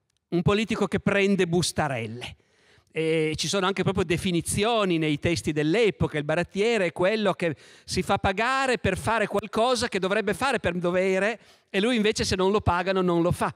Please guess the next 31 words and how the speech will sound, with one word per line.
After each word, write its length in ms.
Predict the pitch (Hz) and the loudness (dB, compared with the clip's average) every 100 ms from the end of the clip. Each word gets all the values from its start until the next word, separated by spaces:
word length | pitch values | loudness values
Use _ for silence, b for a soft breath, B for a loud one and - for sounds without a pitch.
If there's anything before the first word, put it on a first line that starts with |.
| b b b b b b | b b b b b b
Oppure 360 | 170 165 285 262 | -8 -2 0 2
si 140 | - | 0
fa 160 | - 202 | 0 0
pagare 460 | 220 226 254 285 220 | 0 0 0 0 0
per 180 | 196 | -2
non 300 | 190 339 330 | 0 2 0
fare 540 | 202 330 320 226 180 165 | 0 -2 2 2 2 0
quello 260 | 185 180 | 0 0
che 120 | 170 160 | 0 -2
sarebbe 460 | 185 151 147 151 | 0 -2 -2 -2
il 80 | 156 | -2
suo 260 | - 143 131 | -4 -4 -4
dovere. 580 | 160 117 113 135 - _ b b b b | -4 -6 -12 -12 -16 _ b b b b
Quindi 160 | 269 214 | -6 -4
il 60 | 202 | -2
barattiere 500 | 262 - 277 262 214 | -2 -2 0 2 2
è 40 | |
l'uomo 260 | 233 214 185 | 2 2 0
che 140 | 214 | 0
è 20 | |
in 100 | 214 | 0
una 120 | 196 | 0
posizione 500 | 185 190 190 254 208 | 0 -2 -2 0 0
di 40 | 190 | 2
autorità 640 | 214 269 294 214 160 151 b b | 0 0 -4 -2 -2 -2 b b
e 120 | 226 | -2
ne 100 | 220 | 0
approfitta 600 | 214 - 240 - 165 170 | -2 -2 -2 -2 -4 -2
per 140 | 180 156 | -4 -4
prendere 440 | - 123 131 123 | -4 -2 -4 -4
soldi. 480 | - 104 95 - | -6 -10 -12 -18